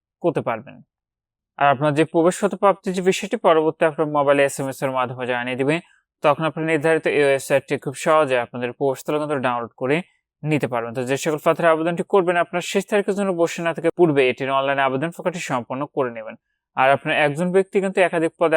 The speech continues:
আবেদন করতে পারবেন না। তো নিয়োগের এক নম্বর পদে আবেদনের ক্ষেত্রে আপনার শিক্ষাগত যোগ্যতা লাগবে কোনো স্বীকৃত বিশ্ববিদ্যালয় হতে দ্বিতীয় শ্রেণী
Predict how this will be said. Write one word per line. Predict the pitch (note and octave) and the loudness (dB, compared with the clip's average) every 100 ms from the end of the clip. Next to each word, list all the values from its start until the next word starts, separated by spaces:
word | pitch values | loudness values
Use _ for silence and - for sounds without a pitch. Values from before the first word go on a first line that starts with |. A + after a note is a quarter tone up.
| D3+ | 2
আবেদন | C#3 C#3 C#3+ | 2 -2 -4
করতে | C#3+ C3+ C3 | -4 -6 -4
পারবেন | B2+ A2+ A#2+ | -4 -2 -6
না। | C3 G3+ _ _ _ | -4 -4 _ _ _
তো | D#3+ | -2
নিয়োগের | D3+ D#3 D#3+ | 2 4 4
এক | D#3+ | 2
নম্বর | F3+ F3+ F#3 | 0 0 4
পদে | F#3+ F#3 F3+ | 4 6 4
আবেদনের | E3+ F#3+ F#3 | 4 -2 0
ক্ষেত্রে | G3 F3 F3+ | -2 0 0
আপনার | F#3+ - | -2 -2
শিক্ষাগত | E3 E3+ D#3 _ | 0 0 -2 _
যোগ্যতা | D#3 D3+ D#3 | 2 2 2
লাগবে | D3 C#3+ D3 | 0 0 -2
কোনো | D3 C#3+ | -2 -2
স্বীকৃত | D3 C3+ C#3 B2+ | -4 -2 -2 -2
বিশ্ববিদ্যালয় | B2+ - B2+ B2 B2 | -4 -4 -4 -4 -8
হতে | A#2 C3 F3 _ _ _ C#3+ | -8 -6 -6 _ _ _ -6
দ্বিতীয় | B2+ D3+ F3+ | 0 2 2
শ্রেণী | - F3+ F3 | 0 -2 0